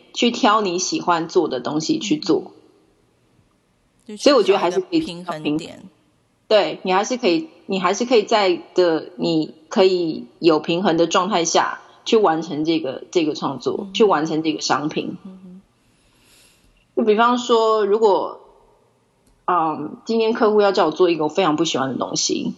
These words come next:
Speaker 1: 啊，我们不要讲，不要讲案子，我们讲个人，个人商品好了。
Speaker 2: 嗯哼。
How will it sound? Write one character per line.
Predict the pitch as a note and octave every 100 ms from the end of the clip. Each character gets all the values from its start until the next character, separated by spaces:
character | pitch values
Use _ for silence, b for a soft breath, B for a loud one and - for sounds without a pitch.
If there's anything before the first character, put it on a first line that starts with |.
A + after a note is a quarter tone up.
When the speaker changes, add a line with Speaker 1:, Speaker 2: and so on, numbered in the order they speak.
| -
Speaker 1:
啊， | F#3
我 | F3
们 | E3+
不 | F#3
要 | A3
讲， | F3 C#3+ - -
不 |
要 | F#3
讲 | G3+ E3
案 | F3+ E3
子， | D#3
我 | D3+
们 | D#3+
讲 | E3 C3
个 | D3 G3+
人， | D3+ C#3 - - _ -
个 | G#3
人 | D3+
商 | C#3 D#3+ C#3+
品 | D#3+ -
好 | D#3+ -
了。 | - -
Speaker 2:
嗯 | G3+ G3
哼。 | G3 G3 G3+